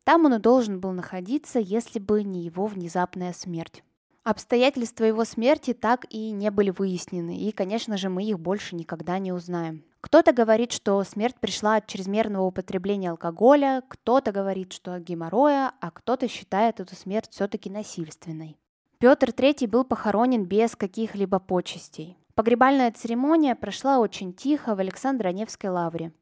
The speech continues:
Когда умрет Екатерина вторая и на престол зайдет сын Екатерины и Петра Павел Первый, тогда и захоронят Петра уже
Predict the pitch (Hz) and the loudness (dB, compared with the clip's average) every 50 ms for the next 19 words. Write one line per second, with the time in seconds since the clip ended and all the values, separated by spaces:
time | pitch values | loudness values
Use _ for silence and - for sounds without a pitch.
0 | _ _ _ - 190 214 214 247 269 277 262 247 226 233 240 254 247 220 202 - | _ _ _ -6 -4 0 4 6 8 8 8 6 6 4 4 4 2 -2 -6 -8
1 | 208 - - 214 226 226 220 196 - - 196 185 190 208 247 262 269 254 208 - | -6 -4 -2 -2 -2 -2 -2 -4 -4 -4 -4 -2 0 2 4 4 4 4 2 2
2 | - 196 196 196 190 - 208 185 - - 240 247 233 202 196 190 190 185 196 202 | -2 -6 -6 -6 -4 -4 -6 -6 0 2 2 2 2 2 0 0 0 2 2 2
3 | 208 208 - - - - - - 220 214 202 190 175 180 - 185 - 196 190 202 | 2 2 -2 -8 -12 -8 -2 0 0 0 0 -2 -4 -6 -8 -6 -6 -4 -4 -4
4 | 202 190 185 180 - - 190 190 185 185 185 196 185 180 - - 190 185 180 - | -4 -4 -4 -6 -8 -8 -6 -4 -4 -4 -4 -4 -6 -4 -4 -2 0 0 -2 -2
5 | - 180 185 180 175 175 165 165 - - 202 240 277 285 285 285 277 269 262 - | -2 -2 0 0 -2 -4 -6 -8 -6 0 2 4 4 6 4 4 2 0 -4 -4
6 | _ 190 180 175 165 190 220 277 302 302 - - 214 190 185 180 170 - 180 175 | _ -6 -6 -4 -2 0 0 0 0 0 -2 -6 -8 -8 -8 -8 -8 -8 -8 -6
7 | 165 170 180 220 240 247 240 247 240 _ - 196 170 - 185 175 180 208 220 220 | -4 -2 -2 -2 0 0 -2 -2 -2 _ -8 -10 -10 -6 -4 -2 -2 0 0 -2
8 | - - 170 160 - - 180 202 | -2 -4 -8 -8 -6 -4 -4 -4